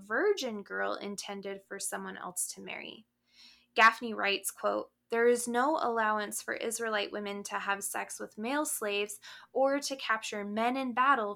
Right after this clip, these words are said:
for the purposes of breeding, and there is no mention of female sexual abuse of subordinate males,"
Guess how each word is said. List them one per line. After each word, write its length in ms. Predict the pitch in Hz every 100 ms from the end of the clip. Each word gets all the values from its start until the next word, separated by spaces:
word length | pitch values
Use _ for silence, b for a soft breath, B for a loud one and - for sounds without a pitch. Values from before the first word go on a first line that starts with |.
| -
for 100 | 208
the 120 | 202
purposes 680 | - 226 226 233 226 220 208
of 160 | 196 -
breeding, 480 | 233 214 185 202 - B B B -
and 300 | 233 233 220
there 240 | 214 202
is 180 | 202 214
no 240 | 220 240
mention 420 | 262 233 220 214 202
of 180 | 196
female 420 | - 311 311 240 214
sexual 460 | - 208 - 208
abuse 400 | 202 202 196 196
of 180 | - 202
subordinate 720 | - 202 190 185 180 190 -
males," 400 | - - - -